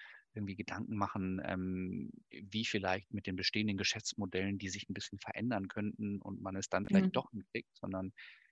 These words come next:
Speaker 1: dass ich eigentlich verstanden habe, die Innenstadt ist so in ihrer Funktionsweise, wie bisher war, eigentlich tot und wird auch nicht mehr lebendig, sondern wir müssen anfangen, uns neue, ähm, Dinge zu überlegen, wie sie wieder sozusagen eine neue Lebendigkeit bekommen kann.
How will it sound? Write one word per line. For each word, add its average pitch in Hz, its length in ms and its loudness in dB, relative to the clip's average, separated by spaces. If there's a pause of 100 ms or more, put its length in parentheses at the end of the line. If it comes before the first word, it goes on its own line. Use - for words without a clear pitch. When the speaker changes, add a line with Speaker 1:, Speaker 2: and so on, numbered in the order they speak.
(280)
Speaker 1:
dass 95 100 -2
ich 95 60 -2
eigentlich 95 120 0
verstanden 98 280 2
habe, 98 160 2
die 92 340 -10
Innenstadt - 400 2
ist - 160 -2
so 98 220 0
in 101 120 0
ihrer 92 200 0
Funktionsweise, 101 760 0
wie 95 80 -4
bisher 95 520 -4
war, 107 280 0 (720)
eigentlich 92 420 -4
tot - 320 -4 (520)
und 92 100 -6
wird 101 120 2
auch 98 100 0
nicht 98 140 -4
mehr 98 120 0
lebendig, 92 540 -2
sondern 92 320 0
wir 90 80 -2
müssen 95 360 0 (120)
anfangen, 98 580 0 (480)
uns 95 340 0
neue, 98 680 2
ähm, 92 340 -4
Dinge 117 200 4
zu - 160 0
überlegen, 95 500 -2
wie 101 80 -4
sie 92 160 -4
wieder 90 420 0
sozusagen 90 800 -2
eine 90 140 -4
neue 90 260 0
Lebendigkeit 98 640 -4
bekommen - 360 -8
kann. 90 280 -2